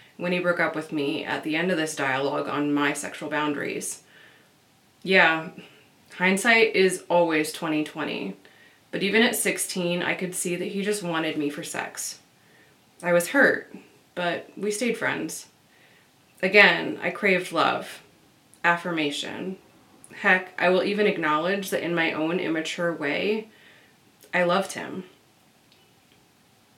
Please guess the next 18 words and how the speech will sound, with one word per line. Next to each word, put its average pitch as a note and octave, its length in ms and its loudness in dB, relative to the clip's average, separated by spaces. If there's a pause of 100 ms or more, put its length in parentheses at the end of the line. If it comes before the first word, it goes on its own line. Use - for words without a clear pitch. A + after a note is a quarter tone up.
(960)
So G#3 400 6
when A3 260 2
he A3+ 100 4
called C4 260 6
me D4 100 10
up A#3+ 200 4
on A3 120 2
Valentine's F#3+ 680 -2
Day, G3+ 280 2
just F#3+ 240 -6
a F#3+ 40 -6
few E3+ 260 -6
weeks F3+ 300 -4
after E3+ 200 -6
breaking - 360 -4
up E3+ 120 -8
with F#3 200 -8
me, F#3+ 420 -2